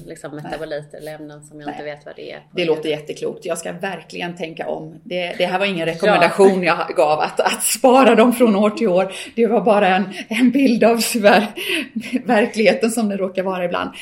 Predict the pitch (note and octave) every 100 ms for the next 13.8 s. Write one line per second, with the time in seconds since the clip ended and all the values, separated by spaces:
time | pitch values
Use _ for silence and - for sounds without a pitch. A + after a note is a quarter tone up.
0 | - G#3 A3 A3 - F#3 G#3 - E3 D#3+
1 | E3+ F3 D#3+ D#3+ D#3+ E3+ G#3+ F#3 G#3+ G#3+
2 | F#3+ D#3+ D#3+ E3 E3 D#3+ D#3+ D3+ D#3+ D#3+
3 | E3 F#3+ G#3 - F3 F#3 - - F3 E3+
4 | F3+ - - _ - _ - F#3 E3+ E3
5 | E3 F3 C4+ A3 C4 C#3+ F3+ F#3+ F3+ E3+
6 | C#3+ - F3 F3 - - - - F#3+ F3+
7 | - E3 E3 - - - E3 - - A3+
8 | A3 G#3 F3+ F3+ - - A#3 A#3 - C4
9 | C4 C4 D#4+ D4 D4+ - - C#4+ - C#4+
10 | - F#3 F#3+ A3+ - G3 F#3 F#3 - G3
11 | G3+ G#3 A#3 A3 A3 A3 G#3+ A3+ A#3+ A3+
12 | G3 F#3 - C4 D4 C4+ C#4+ C4+ B3+ G#3+
13 | F#3+ G3 - G#3+ F#3 F3 F3